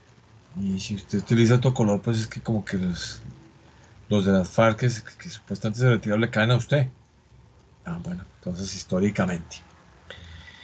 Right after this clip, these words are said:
Quiere decir que se aumentan los gustos. Joven Nicolás Enrique, ¿me escucha? Vamos a hacer un ejemplo ahí.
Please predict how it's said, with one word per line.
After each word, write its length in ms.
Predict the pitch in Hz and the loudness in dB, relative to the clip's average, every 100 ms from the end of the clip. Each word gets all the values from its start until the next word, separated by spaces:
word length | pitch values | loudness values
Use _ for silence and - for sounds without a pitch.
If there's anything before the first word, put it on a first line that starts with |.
| - - - - - - - - - | -20 -20 -20 -20 -20 -20 -20 -20 -14
Quiere 360 | - 139 151 208 | 4 6 8 8
decir 400 | 202 131 135 131 | 6 6 4 4
que 160 | 185 175 | 2 2
se 100 | 143 | 4
aumentan 600 | 120 120 127 127 170 147 | 4 4 4 4 4 2
los 200 | 123 - | 0 0
gustos. 540 | 123 120 120 104 - - | -2 -2 -4 -8 -12 2
Joven 220 | 135 156 | 4 4
Nicolás 440 | 151 127 113 110 | 2 2 2 2
Enrique, 520 | 120 117 131 127 101 - | 0 -2 -2 -2 -8 -8
¿me 100 | 95 | -10
escucha? 480 | 104 - 139 202 226 151 | -8 -4 -2 0 -2 -4
Vamos 220 | 127 196 | 0 2
a 60 | |
hacer 120 | 127 120 | 2 2
un 100 | 135 | 4
ejemplo 380 | 127 120 123 | 4 4 2
ahí. 120 | 107 | -2